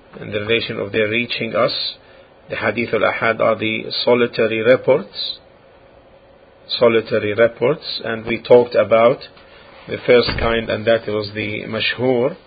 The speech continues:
the well-known, and also we talked about al-aziz, the rare one,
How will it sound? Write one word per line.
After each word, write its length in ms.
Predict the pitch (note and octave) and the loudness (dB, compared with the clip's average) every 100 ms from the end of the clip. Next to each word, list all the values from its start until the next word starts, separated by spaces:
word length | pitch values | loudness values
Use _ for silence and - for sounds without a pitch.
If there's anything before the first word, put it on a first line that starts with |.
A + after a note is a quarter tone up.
| - - _ _ - - - - - - | -20 -20 _ _ -20 -20 -20 -20 -20 -10
the 80 | A2+ | -2
well-known, 720 | A2+ A2+ A2+ A2+ A2+ C#3+ D3+ - _ - _ _ - - - - - - - - - - - - - - _ _ - | 0 0 0 -2 -2 -6 -14 -20 _ -20 _ _ -20 -20 -20 -20 -20 -20 -20 -20 -20 -20 -20 -20 -20 -20 _ _ -10
and 260 | - A2+ A2+ | -6 -2 0
also 720 | A#2 - - A2 A2 A2 G#2 - - - - - - - | 0 -2 0 2 2 0 -8 -20 -20 -20 -20 -20 -20 -10
we 140 | A2+ - | -8 2
talked 260 | B2 A#2 A#2+ | 4 4 2
about 400 | A2+ A2+ A2+ G#2+ - | -2 0 0 -2 -4
al-aziz, 1160 | A2+ G#2+ G#2 G#2+ A2 A2+ B2+ B2 C#3 - - - - - - _ _ _ _ - _ - - _ _ _ _ _ - | -4 -4 -6 -6 -4 -2 -2 -2 -6 -10 -12 -14 -20 -20 -20 _ _ _ _ -20 _ -20 -20 _ _ _ _ _ -16
the 400 | G#2+ A2 A2 A#2+ | -6 -4 -2 0
rare 320 | A#2 B2 A2+ A2+ | 4 6 6 4
one, 360 | A2 B2 D#3+ | 0 -2 -10